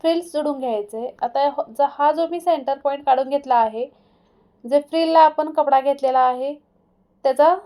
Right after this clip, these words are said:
सेंटर त्याच्यावरती ठेवून घ्यायचा. आता मी जो मेन कपडा घेतला आहे त्याच्यावरती अस्तर अगोदर मी जोडून घेतलेला आहे.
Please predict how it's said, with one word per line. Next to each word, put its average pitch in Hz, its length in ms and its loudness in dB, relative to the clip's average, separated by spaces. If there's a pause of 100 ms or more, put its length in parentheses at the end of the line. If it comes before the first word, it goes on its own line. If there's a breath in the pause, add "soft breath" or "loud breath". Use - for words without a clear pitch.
(140)
सेंटर 294 420 0
त्याच्यावरती 294 540 2
ठेवून 311 280 -6
घ्यायचा. 220 360 -2
आता 233 180 0
मी 330 300 -6 (760)
जो 285 200 -4
मेन 330 320 0 (280)
कपडा 302 240 0
घेतला 302 300 2
आहे 285 180 4
त्याच्यावरती 294 420 0
अस्तर 285 400 2
अगोदर 285 380 2
मी 339 200 -6 (460)
जोडून 294 280 0
घेतलेला 277 380 -2
आहे. 226 380 -2